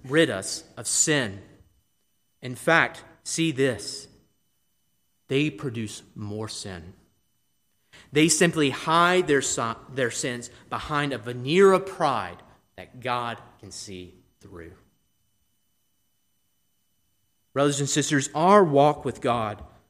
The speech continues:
should produce a humility of heart and holiness of life. That is one of the key blessings of Christ's gospel,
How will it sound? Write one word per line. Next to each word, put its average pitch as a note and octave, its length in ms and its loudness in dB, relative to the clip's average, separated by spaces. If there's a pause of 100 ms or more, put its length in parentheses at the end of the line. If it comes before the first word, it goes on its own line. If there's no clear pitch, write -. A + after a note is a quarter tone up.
(240)
should D3+ 140 -6
produce C#3+ 320 -2
a C#3+ 80 -2
humility D3+ 580 2
of A#2 100 -2
heart C#3 380 0
and A2+ 100 -12
holiness B2 460 -6
of G#2+ 120 -18
life. G2 340 -10 (1500)
That E3+ 120 2
is F3 100 2
one F3+ 140 6
of F3 40 2
the E3 60 6
key G#3 380 2
blessings F3+ 560 2
of C3+ 120 -8
Christ's D3 420 4
gospel, C3 600 2